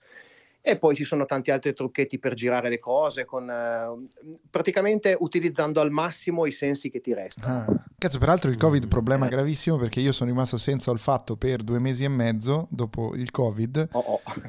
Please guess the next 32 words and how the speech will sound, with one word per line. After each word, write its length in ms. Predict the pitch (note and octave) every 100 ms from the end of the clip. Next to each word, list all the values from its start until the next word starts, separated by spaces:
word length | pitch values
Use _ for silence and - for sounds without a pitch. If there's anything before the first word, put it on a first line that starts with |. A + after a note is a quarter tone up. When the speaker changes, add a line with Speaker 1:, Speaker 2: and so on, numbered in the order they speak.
| - -
Speaker 2:
Eh, 280 | E3 F3
s-, 120 | D#3+ D#3
in-, 420 | F3 F3 - E3+
immagino 440 | G#3 D#3 F#3 F#3+ F3
che 140 | C#3+
se 180 | - D3
ci 180 | - C3
fai 440 | - D#3+ E3+ -
affidamento, 960 | - B2+ D3 C3+ C#3 D#3 D3 C3 A#2 - _
e-, 140 | -
e-, 200 | E3 E3+ F3
ed 140 | D3+
era 180 | F3+ G#3
in 140 | F3+
effetti-, 340 | C#3+ D3+ - D3+
ed-, 240 | G#3 D3
effettivamente 600 | D3 C#3+ C3 C#3 F3 F#3+
un 60 | B2+
problema, 420 | - A#2+ F3 G#2+
cioè 220 | A2 C3+ -
si, 200 | - C#3
si 200 | - C3+
nota 440 | D3+ D#3+ E3+ E3
anche 420 | C#3+ C#3+ C3 B2+
da, 340 | A#2 B2 B2+ -
eh, 460 | - A2+ A2 A2 A2 C3+ -
non 360 | - B2+ B2+ A#2+
cieco 560 | - B2 G#2+ C3 D#3 -
il, 400 | C3 B2 B2 -
il, 260 | - B2+ B2
il 80 | B2
grave, 580 | D3 D#3+ E3 D#3+ D3